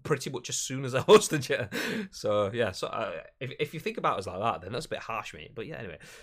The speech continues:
Um, "They're seen as this pro gamer controller, but as I see it, it's the opposite. If you need a specifically di-, design pad to play better and can't do it with the default equipment, are you really that good?" Um, <sighs> do you know what? It's actually very simple. You don't need a,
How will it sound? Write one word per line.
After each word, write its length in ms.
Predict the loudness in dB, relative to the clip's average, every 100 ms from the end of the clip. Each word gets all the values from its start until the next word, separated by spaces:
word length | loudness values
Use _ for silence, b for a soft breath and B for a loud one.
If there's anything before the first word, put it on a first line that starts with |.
| B
Um, 360 | 4 8 8 6
"They're 100 | 0
seen 180 | 2 2
as 120 | 2
this 100 | -2
pro 240 | 6 6
gamer 240 | 8 4 2
controller, 520 | -2 0 2 2 0
but 220 | 0 -2
as 120 | 0
I 100 | 0
see 200 | 0 -2
it, 80 | -4
it's 80 | -4
the 100 | -4
opposite. 280 | -4 -6 -12
If 120 | -8
you 40 |
need 140 | -8 -8
a 20 |
specifically 480 | -10 -12 -12 -10 -8
di-, 280 | -6 -8 -10
design 280 | -8 -8 -6
pad 180 | -8
to 60 | -8
play 180 | -8 -6
better 220 | -4 -6
and 160 | -8 -6
can't 160 | -6
do 60 | -6
it 40 |
with 80 | -8
the 40 |
default 240 | -12 -10 -10
equipment, 340 | -10 -10 -10
are 80 | -10
you 80 | -10
really 180 | -12 -12
that 180 | -14
good?" 240 | -10 -10 -10 B B B 4
Um, 280 | 4 4 -6 B B B -8
<sighs> 360 | -6 -6 -8 -6
do 120 | 2
you 20 |
know 80 | 6
what? 180 | 6 4 -18 -20 -14 -4
It's 160 | 4
actually 460 | 6 6 2 -2 -4 -12 _ _ _ -6
very 280 | 6 6 6
simple. 500 | 2 0 0 -4 -6 -10 -10 -8
You 100 | -2
don't 220 | 2 2
need 140 | 0
a, 60 | -4